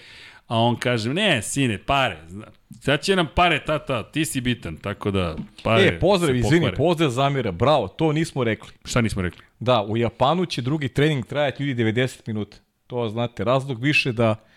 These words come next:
Speaker 2: pratimo
Speaker 1: Da,
Speaker 2: zbog
Speaker 1: bravo,
Speaker 2: testiranja
Speaker 1: bravo,
Speaker 2: guma,
Speaker 1: bravo.
Speaker 2: da, i to će biti u
Speaker 1: Tako je.
Speaker 2: Americi. Bravo, to smo zaboravili. Pop-, hvala, Amire, puno. To je, ovaj, da, to je, mm, uvedeno upravo zbog, zbog testiranja guma i bit će super, bit će, ovaj,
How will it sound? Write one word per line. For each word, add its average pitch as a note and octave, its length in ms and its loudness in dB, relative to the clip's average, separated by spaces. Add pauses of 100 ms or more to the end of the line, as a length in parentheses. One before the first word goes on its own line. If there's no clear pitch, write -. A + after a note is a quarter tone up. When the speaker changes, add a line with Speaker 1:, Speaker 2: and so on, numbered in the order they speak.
(240)
Speaker 2:
pratimo C#3 440 0
Speaker 1:
Da, A#2+ 100 6
Speaker 2:
zbog A2+ 200 4
Speaker 1:
bravo, A2 120 6
Speaker 2:
testiranja C#3+ 420 4
Speaker 1:
bravo, G#2+ 180 2
Speaker 2:
guma, F2+ 100 0
Speaker 1:
bravo. F2+ 180 -2
Speaker 2:
da, G#2+ 140 -2
i G#2 60 -2
to D3+ 160 0
će D3 140 -6
biti D#3+ 240 -2
u - 20 2
Speaker 1:
Tako B2 120 0
je. C3 40 0
Speaker 2:
Americi. A2 280 -2
Bravo, C3 280 0
to D#3 180 -2
smo D3+ 160 -4
zaboravili. B2 540 0
Pop-, - 300 -4
hvala, C#3 260 4
Amire, C3+ 240 0
puno. B2+ 360 -2 (920)
To C3 220 4
je, B2+ 140 4
ovaj, A#2 560 2
da, A2+ 180 2
to C3+ 240 0
je, A#2+ 400 2 (320)
mm, F2 320 -10 (360)
uvedeno B2+ 500 2
upravo B2+ 340 -2
zbog, A#2 420 -2
zbog A2+ 240 -6
testiranja C3 520 -2
guma D3 420 2
i C3+ 240 0 (100)
bit C3+ 180 0
će A#2+ 100 -6
super, A#2+ 340 -2
bit A2 180 -2
će, B2 180 0
ovaj, A2 380 0